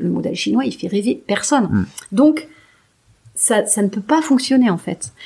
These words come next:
Speaker 1: Parce que justement, il n'y a pas ce récit, il n'y a pas cet imaginaire, il n'y a pas cette aspiration. Euh, donc,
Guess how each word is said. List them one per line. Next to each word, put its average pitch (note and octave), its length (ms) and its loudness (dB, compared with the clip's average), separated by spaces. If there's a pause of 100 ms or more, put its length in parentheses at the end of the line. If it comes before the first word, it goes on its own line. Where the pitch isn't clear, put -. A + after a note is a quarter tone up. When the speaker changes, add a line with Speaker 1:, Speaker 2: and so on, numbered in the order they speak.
(240)
Speaker 1:
Parce F#3 160 -4
que G#3 120 0
justement, G#3 380 0
il E4+ 60 4
n'y B3+ 60 4
a G3 80 2
pas C#4+ 160 2
ce D4 140 -2
récit, G3 340 0
il D4 40 2
n'y C4 60 4
a G3+ 40 0
pas F#3+ 140 2
cet - 140 -6
imaginaire, G3 560 2
il A3 60 -2
n'y G#3 60 -2
a G#3+ 60 -2
pas G#3 120 -4
cette G3+ 220 -4
aspiration. A3 640 0 (800)
Euh, F#3+ 520 0 (400)
donc, C4+ 380 0